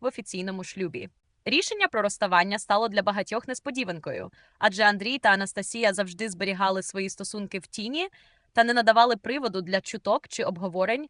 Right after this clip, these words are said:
Андрій і Анастасія познайомилися ще у дві тисячі восьмому році під час роботи на телебаченні.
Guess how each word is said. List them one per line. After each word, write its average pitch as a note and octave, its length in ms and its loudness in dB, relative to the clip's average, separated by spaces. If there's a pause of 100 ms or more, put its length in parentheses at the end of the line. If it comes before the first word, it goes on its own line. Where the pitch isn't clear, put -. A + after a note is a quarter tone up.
(160)
Андрій A3+ 320 2
і A#3+ 120 2
Анастасія G#3+ 680 2
познайомилися A3 760 -2
ще A3+ 300 0
у A#3 100 -4
дві G3 160 -6
тисячі G#3+ 420 -10
восьмому F3 460 -2
році A3+ 280 -4
під - 160 -12
час A3 220 0
роботи F#3+ 380 -4
на G3+ 100 -2
телебаченні. F3+ 760 -2